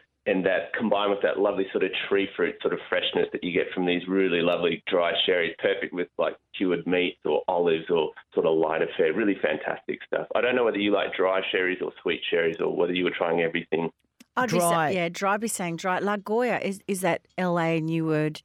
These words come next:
Speaker 2: G O, how do you spell that? G O Y A?
Speaker 1: So L A and
Speaker 2: Yeah.
Speaker 1: then Goya, G O Y A. So that's their,
Speaker 2: As in
Speaker 1: so Delgado
Speaker 2: artist.
Speaker 1: Zuleta, I think, is the, is the bodega, and the La Goya is the, this particular bottling.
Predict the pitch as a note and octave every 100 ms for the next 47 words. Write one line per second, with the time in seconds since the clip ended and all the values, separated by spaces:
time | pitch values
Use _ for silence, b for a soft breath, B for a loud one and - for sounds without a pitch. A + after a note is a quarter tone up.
0 | _ - E3+ D#3+ C#3 F3 G#3 F#3 F3 F#3+
1 | A#3+ - F3+ D#3+ D#3+ D#3 A2+ - - B2
2 | A#2 A2 C#3 F#3+ - - G2+ G2+ G2 F#2+
3 | F#2+ F#2 G#2 G#2 G2 E2+ F#2+ G2 - F#2+
4 | F2+ F2+ F2 E2+ F2 F2 - A2 G#2 -
5 | G2+ F#2+ F2+ F2 E2+ - A2+ G#2+ A2 -
6 | A2 B2 C#3+ - G#2+ F#2+ G2 - F#2 F2+
7 | G2 G2 G2 F#2 F#2+ F#2 - F#2+ F2+ E2+
8 | - E2+ E2+ E2+ F2+ A2+ E2+ F2+ F2 E2+
9 | G2 F#2+ F2+ F2 F2+ F2 - E2 D#2+ -
10 | F#2+ F2+ - F#2+ - F2 - E2 D#2+ D#2+
11 | - - D#2+ D#2 C#2 A1+